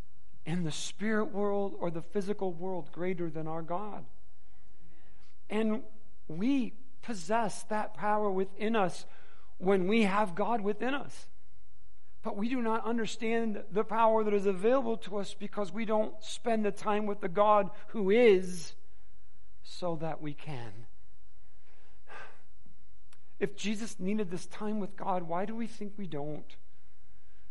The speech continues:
How is it that we can make excuses for not being with him and justify the fact that it's okay? It's like we're banking on his mercy and grace so much that we ignore him.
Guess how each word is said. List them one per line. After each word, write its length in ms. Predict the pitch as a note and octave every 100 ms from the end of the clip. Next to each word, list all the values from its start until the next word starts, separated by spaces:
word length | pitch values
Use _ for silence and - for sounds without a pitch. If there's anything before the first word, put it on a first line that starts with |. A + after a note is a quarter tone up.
| -
How 280 | - G3+ A3+
is 140 | B3+
it 120 | A#3+ -
that 160 | G3+
we 120 | F3+
can 200 | G3+ G3
make 160 | G3 G#3
excuses 680 | F#3+ - - F#3+ G#3 F3 E3
for 160 | E3+
not 240 | D#3 - D3+
being 260 | D#3+ D3+
with 180 | D3 C#3+
him 280 | C#3+ C#3 C3+ - - - - - - - - - D#3+
and 120 | E3
justify 560 | F3 G#3+ - G#3 F3+
the 100 | F3
fact 460 | D3 F3 E3+ D#3+ -
that 240 | D#3+ - - - - - - - - -
it's 180 | D#3+ -
okay? 580 | E3 - G3 F3+ C#3+ - - - - - - - - -
It's 180 | G3 F#3
like 160 | G#3 G3
we're 100 | F#3+
banking 540 | D3+ F3 G3 G3+ F#3
on 120 | F3
his 160 | E3+ D3
mercy 360 | F3 F#3+ - F3+
and 140 | D#3+
grace 320 | D3+ E3+ G3+
so 140 | - E3
much 260 | D#3+ D#3+
that 140 | C3+ G#2+
we 100 | E3
ignore 360 | E3 E3 G3
him. 260 | F#3 E3+